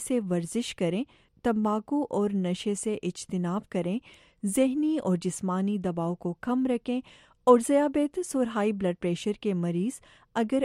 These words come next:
اپنے خون میں گلوکوز اور بلڈ پریشر کو نارمل رکھیں تو ان کو بہت فائدہ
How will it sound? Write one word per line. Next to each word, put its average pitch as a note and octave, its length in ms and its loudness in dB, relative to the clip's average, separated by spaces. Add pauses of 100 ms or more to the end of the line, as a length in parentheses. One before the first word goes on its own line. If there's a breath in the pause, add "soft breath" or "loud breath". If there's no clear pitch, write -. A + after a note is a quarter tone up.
اپنے A#3 340 -2
خون G#3+ 320 0
میں A3 200 2 (120)
گلوکوز F#3 440 2 (160)
اور F3+ 160 -2
بلڈ F#3 320 -4
پریشر F#3 420 -4
کو G#3+ 160 -2
نارمل F#3 600 0
رکھیں G3+ 280 -4 (360 loud breath)
تو C#4+ 200 0
ان C#4 100 2
کو D4 180 0
بہت G3 320 -2 (100)
فائدہ F3 320 -4